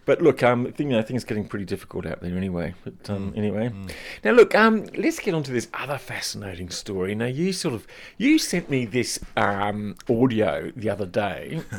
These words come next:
Speaker 2: <laughs>
Speaker 1: and it was purported to se-, it purpor-, it purported to be from the representative of a national retailer, a, a company selling solar panels,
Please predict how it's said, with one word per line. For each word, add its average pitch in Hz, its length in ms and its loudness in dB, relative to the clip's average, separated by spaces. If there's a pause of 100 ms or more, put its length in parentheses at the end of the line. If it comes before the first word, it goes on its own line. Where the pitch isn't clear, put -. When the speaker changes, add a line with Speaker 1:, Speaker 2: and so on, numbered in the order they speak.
(220)
Speaker 2:
<laughs> - 420 -16
Speaker 1:
and 156 260 -4
it 156 220 2
was 160 160 0
purported 294 640 -4
to 143 140 -4
se-, - 260 -6 (420)
it 147 140 -2 (240)
purpor-, - 320 -8
it 160 180 4
purported 160 500 0
to - 60 -8
be 113 600 0 (580)
from 156 440 -2
the 139 60 -4
representative 139 840 0
of 98 380 2 (100)
a 101 460 -6
national 147 420 -2
retailer, 113 800 -2
a, 104 60 -8 (100)
a - 40 -8
company 113 600 -4
selling 131 640 -2
solar 113 500 0
panels, - 920 -8